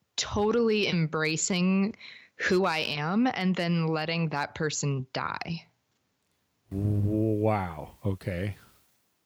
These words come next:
Speaker 2: I would like to know more.
Speaker 1: Well, it's, it was, when I met you, I was very much at the beginning of my career. I had been,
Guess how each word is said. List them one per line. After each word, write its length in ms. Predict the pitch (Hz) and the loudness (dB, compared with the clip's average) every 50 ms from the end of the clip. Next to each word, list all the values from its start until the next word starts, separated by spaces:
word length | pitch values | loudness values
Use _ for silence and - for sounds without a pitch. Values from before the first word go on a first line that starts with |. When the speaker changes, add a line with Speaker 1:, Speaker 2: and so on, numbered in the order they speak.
| _ _ _ _ _ _ - 120 123 - - _ _ | _ _ _ _ _ _ -14 -12 -12 -12 -16 _ _
Speaker 2:
I 120 | - 104 95 | -6 -4 -2
would 140 | 90 90 95 | -2 -2 -2
like 160 | 90 92 - | -4 -4 -4
to 100 | - 101 | -2 -2
know 140 | 90 90 98 | 0 2 2
more. 380 | 98 90 80 69 71 - - - - - - - _ _ _ _ _ _ _ _ - - - - - | 2 0 0 -2 -6 -10 -12 -14 -16 -18 -20 -20 _ _ _ _ _ _ _ _ -20 -20 -16 -6 -2
Speaker 1:
Well, 260 | 294 302 311 302 - - | 0 0 0 0 0 0
it's, 400 | - 311 302 - - - - - - _ _ - | -2 -4 -4 -4 -6 -6 -6 -6 -8 _ _ -4
it 100 | - 294 | -2 0
was, 440 | 294 302 320 311 294 285 - - - _ _ _ _ _ _ _ | 2 2 2 0 0 -2 -6 -12 -14 _ _ _ _ _ _ _
when 180 | - 269 285 302 | 0 0 2 2
I 120 | 339 403 | 2 2
met 240 | 381 311 247 220 - | 2 2 2 0 0
you, 240 | - 196 185 180 180 | 0 0 0 0 2
I 180 | 175 165 175 | 2 0 0
was 380 | 190 190 190 196 185 - - - - - - - _ - | 0 -2 -2 -4 -4 -6 -8 -10 -12 -18 -20 -18 _ -4
very 280 | 196 185 202 214 220 226 | -2 0 2 2 2 2
much 200 | 233 233 214 - | 2 2 0 0
at 80 | 214 - | -2 -4
the 60 | - | -4
beginning 420 | 202 196 - 185 175 170 170 175 | -4 -2 0 0 0 0 0 -2
of 80 | 170 165 | -2 -2
my 160 | 170 160 160 | -2 -2 -2
career. 540 | 165 - - 180 175 170 165 165 170 180 175 | -4 -4 -2 -2 0 0 0 0 0 0 0
I 100 | 135 175 | 2 2
had 340 | 180 170 170 165 160 156 - _ _ | 0 0 0 -2 -4 -6 -8 _ _
been, 600 | - 185 175 175 170 170 165 165 170 165 165 160 | -2 -2 0 2 2 2 2 2 2 2 2 0